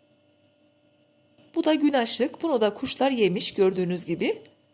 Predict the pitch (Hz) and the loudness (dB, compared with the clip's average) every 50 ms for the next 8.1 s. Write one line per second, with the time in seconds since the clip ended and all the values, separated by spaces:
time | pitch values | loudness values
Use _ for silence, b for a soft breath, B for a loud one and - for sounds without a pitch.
0 | _ _ _ _ _ _ _ _ _ _ _ _ _ _ _ _ _ _ - 381 | _ _ _ _ _ _ _ _ _ _ _ _ _ _ _ _ _ _ -4 -2
1 | - 320 262 240 247 262 233 220 180 180 196 - 339 311 269 - - - 226 226 | 0 0 -2 -2 -2 0 2 2 2 2 2 2 2 2 2 0 0 -4 -4 -2
2 | - - 269 220 208 196 202 196 196 196 359 - - 277 240 190 - - - - | 0 2 2 4 4 2 2 2 2 2 0 0 2 4 4 4 4 2 -2 -4
3 | - - - - - _ _ _ _ _ _ _ _ _ B B B B B B | -4 -6 -8 -10 -14 _ _ _ _ _ _ _ _ _ B B B B B B
4 | _ - 302 339 294 262 254 214 220 220 - 208 202 202 226 220 359 403 403 - | _ -4 -2 0 2 2 2 2 0 0 0 0 0 0 0 2 2 2 2 0
5 | - 302 285 262 233 220 202 208 196 - - 240 240 277 277 247 220 - 208 240 | -2 0 0 2 2 0 0 0 0 0 0 2 2 2 2 2 2 2 2 4
6 | 294 320 311 - 339 349 349 339 - - 349 330 330 - 269 277 294 - 349 339 | 2 2 0 0 -2 -2 -2 -2 -2 0 0 -2 -2 -2 -6 -6 -2 0 2 2
7 | 302 294 240 214 190 180 175 - - 180 170 170 180 - - 226 302 523 539 - | 4 2 2 2 2 0 0 0 0 2 2 2 2 2 2 2 2 2 2 -2
8 | - | -4